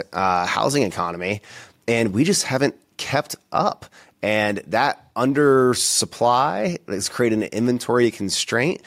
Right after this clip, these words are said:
And despite the pressure with mortgage interest rates, we've seen home prices hold up. In most markets, home price appreciation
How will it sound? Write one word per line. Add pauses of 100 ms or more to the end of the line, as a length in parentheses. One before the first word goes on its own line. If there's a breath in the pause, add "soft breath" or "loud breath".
(240 loud breath)
And
despite
the
pressure
with
mortgage
interest
rates, (300 loud breath)
we've
seen
home
prices
hold
up. (300 loud breath)
In
most
markets,
home
price
appreciation